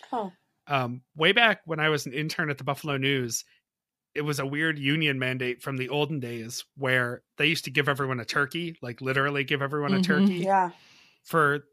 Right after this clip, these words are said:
Speaker 2: Thanksgiving and Christmas. And so now to this day, every employee gets a check for fifty dollars.
Speaker 1: Hmm, that's pretty
Speaker 3: That's a
Speaker 1: cool.
Speaker 3: lot of turkey.
Speaker 2: Yeah.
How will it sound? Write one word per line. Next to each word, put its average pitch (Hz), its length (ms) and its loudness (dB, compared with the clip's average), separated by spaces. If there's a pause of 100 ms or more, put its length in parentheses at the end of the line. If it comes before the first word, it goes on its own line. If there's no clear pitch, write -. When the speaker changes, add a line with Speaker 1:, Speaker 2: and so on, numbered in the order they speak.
(160)
Speaker 2:
Thanksgiving 151 480 -2
and 143 120 -4
Christmas. 185 580 -4
And 139 200 -4
so 135 300 2
now 151 380 6
to 156 160 -6
this 135 220 -6
day, 131 420 -2
every 147 240 2
employee 143 340 -2
gets 131 200 -6
a 123 40 -10
check 135 400 -2
for 135 140 -6
fifty 139 400 -8
dollars. 117 720 -10 (520)
Speaker 1:
Hmm, 415 240 0
that's 233 260 -2
pretty 240 200 -2
Speaker 3:
That's 220 200 -8
a - 40 2
Speaker 1:
cool. 240 80 4
Speaker 3:
lot 233 160 2
of 233 80 -2
turkey. 214 500 -6 (280)
Speaker 2:
Yeah. 185 340 8